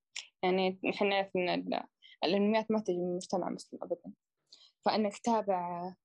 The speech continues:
مثلًا ون بيس وفي جزيرة سماء، في ملائكة، في إله، هذه أشياء لو أنت ما كنت، ما كانت عقيدتك قوية ممكن تتأثر، خصوصًا الأطفال. فعشان كذا ون بيس وقفوا، مو ون بيس،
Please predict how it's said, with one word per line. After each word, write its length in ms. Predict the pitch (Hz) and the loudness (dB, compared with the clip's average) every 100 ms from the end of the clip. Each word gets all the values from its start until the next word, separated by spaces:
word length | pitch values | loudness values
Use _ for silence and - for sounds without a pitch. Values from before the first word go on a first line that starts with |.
| _ _ _ - | _ _ _ -4
مثلًا 360 | 214 220 190 175 | -4 0 -2 0
ون 200 | 180 190 | 0 2
بيس 360 | 196 202 - - _ _ _ _ _ _ _ _ _ - | 4 2 0 -18 _ _ _ _ _ _ _ _ _ -10
وفي 200 | 180 277 | 2 4
جزيرة 420 | 247 220 240 220 202 | 6 4 4 2 0
سماء، 460 | - 208 214 208 | 0 4 4 2
في 160 | 202 269 | 4 4
ملائكة، 520 | 240 220 233 208 - | 6 4 2 0 -2
في 260 | 214 262 214 | 0 0 2
إله، 280 | 214 220 208 _ - | 2 2 -2 _ -2
هذه 300 | 269 262 233 - | 0 2 -2 -4
أشياء 440 | 233 - 254 277 - | -6 0 0 0 0
لو 100 | 208 | -4
أنت 260 | - 247 233 | 0 -2 0
ما 160 | 226 | 0
كنت، 400 | 233 - 214 208 - - | 0 -2 -4 -6 -10 0
ما 80 | |
كانت 220 | 226 233 208 | 2 2 0
عقيدتك 520 | - 214 240 - 202 | 0 2 0 0 2
قوية 260 | 214 240 | 4 4
ممكن 260 | 240 254 214 | 2 0 -2
تتأثر، 460 | - - 233 - 262 | -12 -4 -4 -2 -8
خصوصًا 320 | - 220 196 | -6 -4 0
الأطفال. 380 | - - 208 180 _ _ _ _ - | -2 0 0 0 _ _ _ _ -2
فعشان 220 | 214 214 220 | 0 0 2
كذا 180 | 311 | 4
ون 160 | 269 220 | 4 4
بيس 220 | 247 240 | 0 2
وقفوا، 540 | 254 247 220 - 185 - | 0 2 -4 -2 -4 0
مو 120 | 240 | 0
ون 80 | 208 | 2
بيس، 220 | 208 - | -2 -4